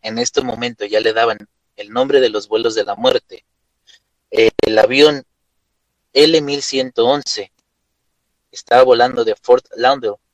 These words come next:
y se supondría que tendría que aterrizar el dos de agosto de mil novecientos ochenta y cinco en Dallas,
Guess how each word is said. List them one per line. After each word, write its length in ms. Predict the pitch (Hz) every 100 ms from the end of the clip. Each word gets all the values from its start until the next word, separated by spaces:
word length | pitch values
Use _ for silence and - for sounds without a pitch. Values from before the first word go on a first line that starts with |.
| _ _ _ -
y 80 | 110
se 160 | 117
supondría 800 | 107 117 - 110 110 123 151 147
que 160 | - -
tendría 340 | 107 107 131
que 100 | -
aterrizar 500 | - 107 107 101 113
el 160 | 117 110
dos 160 | 127
de 80 | 135
agosto 440 | 139 143 139 - 120
de 140 | 110
mil 180 | 107 123
novecientos 560 | 135 127 - 113 - -
ochenta 360 | - 101 _
y 60 | -
cinco 400 | - 113 - 104
en 140 | -
Dallas, 460 | - 120 107 -